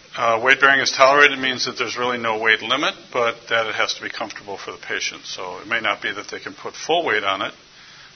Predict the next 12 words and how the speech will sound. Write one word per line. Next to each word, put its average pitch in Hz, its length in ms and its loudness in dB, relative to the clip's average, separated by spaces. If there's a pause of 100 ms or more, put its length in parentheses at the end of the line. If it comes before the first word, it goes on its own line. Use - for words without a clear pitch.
but, 110 240 0 (200)
uh, 104 320 -2
weight 107 200 -4
bearing 101 240 -4
is 95 100 -6
tolerated. 90 560 -4
So 98 340 -6
just - 340 -8
as 113 120 -10
long 113 220 -2
as 104 160 -8
their 104 300 -2